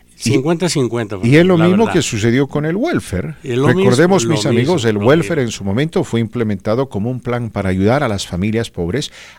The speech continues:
Speaker 1: a salir de la
Speaker 2: Sí,
Speaker 1: pobreza.
Speaker 2: y no quedarse.
Speaker 1: Exacto, pero ¿qué pasó? Que mucha gente se dio cuenta de que por cada hijo había un beneficio, y de pronto, de un hijo, pasaron a tener cinco o siete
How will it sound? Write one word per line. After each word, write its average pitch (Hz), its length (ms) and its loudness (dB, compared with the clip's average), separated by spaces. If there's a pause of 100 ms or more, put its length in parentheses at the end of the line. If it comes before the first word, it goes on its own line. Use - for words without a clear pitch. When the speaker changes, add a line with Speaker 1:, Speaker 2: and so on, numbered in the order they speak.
Speaker 1:
a 147 180 0
salir 156 600 2
de 120 100 4
la 107 120 2
Speaker 2:
Sí, 131 80 0
Speaker 1:
pobreza. 151 580 2
Speaker 2:
y 123 120 0
no 123 120 4
quedarse. 143 580 0 (180)
Speaker 1:
Exacto, 113 520 0
pero 135 220 4
¿qué 185 180 0
pasó? - 400 0 (1000)
Que 80 380 -2
mucha 104 440 2
gente 147 560 2
se - 160 -2
dio 165 240 4
cuenta 170 560 -2 (340)
de 80 160 -6
que - 140 -6
por 82 240 -4
cada 147 320 6
hijo 208 420 2 (460)
había 78 320 -2
un 85 100 0
beneficio, 113 720 2 (340)
y 78 120 -6
de 92 140 2
pronto, 196 640 4 (600)
de 80 220 0
un 190 160 6
hijo, 202 420 2 (260)
pasaron 95 460 0
a 101 60 0
tener 107 320 0
cinco 165 560 2
o 131 80 2
siete 170 440 2